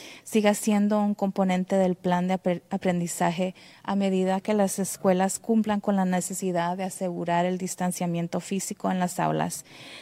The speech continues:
ah, y en las instalaciones, eh, escolares y en los autobuses. Y algunos aspectos queridos de la ex-, experiencia escolar, ah, tradicional no serán posibles en este momento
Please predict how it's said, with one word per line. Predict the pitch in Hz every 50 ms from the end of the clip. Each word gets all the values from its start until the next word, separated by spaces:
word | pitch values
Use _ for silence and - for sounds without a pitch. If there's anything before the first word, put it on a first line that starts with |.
| - -
ah, | - 185 185 180
y | 185 185
en | 185 180
las | 175 175 - -
instalaciones, | 190 180 - - 185 175 175 175 - - 185 175 175 175 175 - - - - - -
eh, | - 190 185
escolares | 180 - - - 180 170 165 160 147 - 175 - - - - _ - - - - - - - -
y | 214 208
en | 190 185
los | 180 180 175 -
autobuses. | 180 175 175 - 180 170 165 165 160 160 - - 156 156 - - - - - - - - _ _ - - - - - - - -
Y | 220
algunos | 208 202 208 202 208 208 214 220 -
aspectos | 240 214 - - 233 208 - - 233 -
queridos | - - 214 202 208 202 202 202 196 190
de | 196
la | 185 185
ex-, | 185 175 - - - -
experiencia | - 202 - - - 196 190 190 190 185 - - 220 214 208
escolar, | 190 - - - 202 190 180 185 185 190 196 190 - - - - - - -
ah, | - 202 196 190 185
tradicional | - 202 196 190 190 180 - - 190 185 180 175 175 185 196 196 208 - -
no | 208 202
serán | 196 - 220 202 202 196
posibles | 196 - 208 196 - 208 196 190 196 190 185 -
en | 190 180 175
este | 170 170 - - 190 185
momento | 185 175 175 175 175 175 185 196 180 - 214 226